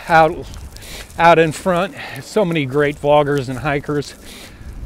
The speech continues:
And, uh, and just hoping that the good Lord blesses the hike and, uh,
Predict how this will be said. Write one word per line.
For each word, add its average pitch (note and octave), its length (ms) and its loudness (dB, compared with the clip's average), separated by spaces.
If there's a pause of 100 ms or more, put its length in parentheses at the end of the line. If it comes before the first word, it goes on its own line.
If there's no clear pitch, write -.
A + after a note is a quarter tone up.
(1600)
And, C#3+ 360 -2
uh, C3 160 2 (1700)
and C#3 180 -6
just C#3 220 -2
hoping D#3+ 400 4
that C3 240 -2 (1600)
the C#3+ 100 -6
good D3 180 0
Lord D3+ 320 -2
blesses D3+ 380 -6
the D#3+ 120 -6
hike C3+ 340 -4 (1200)
and, C3+ 420 -4
uh, B2+ 120 -2